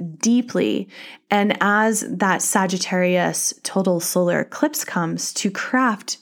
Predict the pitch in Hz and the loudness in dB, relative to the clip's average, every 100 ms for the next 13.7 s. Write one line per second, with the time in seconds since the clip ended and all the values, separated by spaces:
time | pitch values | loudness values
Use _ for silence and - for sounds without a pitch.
0 | _ 196 202 233 233 220 196 190 180 - | _ -4 2 4 4 2 2 0 -2 2
1 | 240 240 190 175 - 175 175 180 202 202 | 2 4 0 0 -2 -2 2 2 4 2
2 | - 185 - - - - - - 233 190 | 0 -2 -6 -8 -14 -20 -10 0 0 2
3 | 190 233 277 277 247 226 196 185 165 202 | 2 4 2 2 0 2 2 0 0 2
4 | 226 220 180 196 - - _ - 240 254 | 2 2 0 -2 -6 -18 _ 0 2 2
5 | 247 - 220 208 180 - - - - - | 0 -2 2 4 2 0 -6 -20 -16 -4
6 | 226 247 254 233 208 196 190 196 180 175 | 2 4 4 4 2 2 2 4 0 -2
7 | - 208 202 - 190 180 - 202 202 - | -2 -2 -2 0 0 0 -2 -2 -2 2
8 | 240 233 233 208 175 190 208 - - 180 | 2 4 4 2 0 0 -2 -2 -2 0
9 | 95 - - _ _ _ _ - - - | 0 -4 -10 _ _ _ _ -20 -14 -14
10 | - - - 254 269 269 247 - 214 208 | -14 -20 0 4 4 4 2 0 2 4
11 | 214 226 220 196 196 180 180 180 - - | 4 4 2 2 2 4 2 0 -8 -14
12 | - 233 214 208 208 214 208 - 185 180 | 0 2 4 4 4 2 0 -2 -2 2
13 | 190 180 - 170 170 196 302 | 2 0 0 0 2 2 0